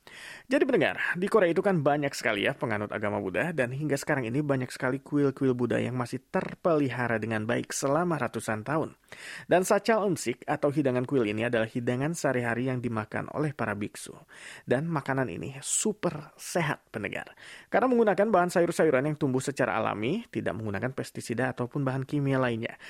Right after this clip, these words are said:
Dan hanya menggunakan sayuran yang tumbuh pada musimnya saja. Dan kalau mau tahu lengkapnya,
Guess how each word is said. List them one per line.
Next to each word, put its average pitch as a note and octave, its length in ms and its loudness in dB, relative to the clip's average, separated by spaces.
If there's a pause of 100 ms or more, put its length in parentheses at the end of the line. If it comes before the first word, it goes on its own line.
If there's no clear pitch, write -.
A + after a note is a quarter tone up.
(200)
Dan G#3 80 8
hanya A#3+ 160 4
menggunakan A#3 400 4
sayuran D#3 400 6
yang C3+ 160 0
tumbuh E3 320 2
pada F#3 240 2
musimnya D#3+ 440 0
saja. - 520 -10
Dan A2 240 -2
kalau C#3 160 0
mau C3+ 80 0
tahu A#2+ 240 0
lengkapnya, A2+ 480 0